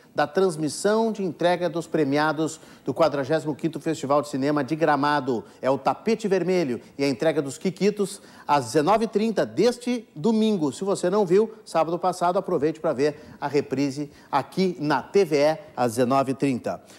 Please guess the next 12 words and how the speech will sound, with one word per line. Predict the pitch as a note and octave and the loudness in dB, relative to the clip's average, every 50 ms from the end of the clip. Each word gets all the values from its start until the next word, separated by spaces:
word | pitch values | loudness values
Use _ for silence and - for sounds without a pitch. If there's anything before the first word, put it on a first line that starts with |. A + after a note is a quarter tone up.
| - _ | -6 _
Bom, | - F#3+ C#3+ G2+ - - - | 2 2 2 2 -2 -6 -2
vamos | - F3+ G3 F#3+ - | -2 -2 -2 -2 -4
continuar | - - E3+ - D#3+ F3 F3 F3 | -6 -6 -6 -4 -2 -2 0 0
a | E3+ D#3+ | 0 0
fazer | - D#3+ C3+ C#3 E3 D#3 | -2 -2 0 0 0 0
as | D3 C3 | 0 -2
nossas | B2 D#3 D3 C3 - C3+ A#2+ | -2 -4 -4 -4 -4 -2 -2
avaliações | C3 A2+ B2 A#2 A2 G2+ - - E3 F3+ F3 D#3+ | 0 0 0 -2 -2 -4 -2 0 2 2 2 0
do | C#3+ D3+ | 0 0
Rio | B2 C3+ C3+ | 0 0 0
Grande | A#2 C3 C3 C3 A#2 | 0 0 -2 -2 -2
Rural. | A#2 G#2+ A2+ A2+ C3 D3 D#3+ E3+ E3 - | -2 -2 2 4 4 4 4 2 0 -8